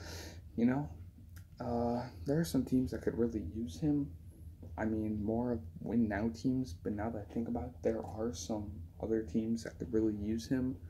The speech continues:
Like, a win now team example would be the Yankees. They have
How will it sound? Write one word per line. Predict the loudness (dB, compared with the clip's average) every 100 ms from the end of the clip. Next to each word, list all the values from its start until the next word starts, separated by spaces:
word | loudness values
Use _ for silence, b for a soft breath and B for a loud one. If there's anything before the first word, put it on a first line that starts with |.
| B B B B -4
Like, | -2 -2 -8 -12 -4
a | 0
win | 4 4
now | 2 0 4
team | 4 6
example | 4 2 0 4 4
would | 4
be | 2
the | 0
Yankees. | -2 0 0 -2 0
They | 0 0
have | 0 0